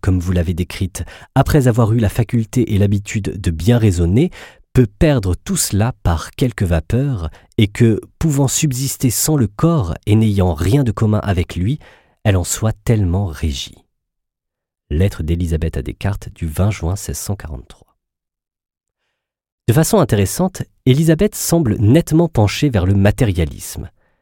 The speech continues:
Elle confesse ici qu'il lui est plus facile de renoncer à l'immatérialité de l'âme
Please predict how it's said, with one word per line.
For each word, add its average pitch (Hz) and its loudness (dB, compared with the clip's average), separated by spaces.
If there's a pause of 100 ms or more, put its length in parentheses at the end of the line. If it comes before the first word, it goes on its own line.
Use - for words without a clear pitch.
(220)
Elle 104 2
confesse 131 0
ici 110 -6
qu'il 98 -2
lui 107 2
est 104 2
plus - -4
facile 143 0
de 98 2
renoncer 127 2
à 90 0
l'immatérialité 110 0
de 76 -2
l'âme 107 0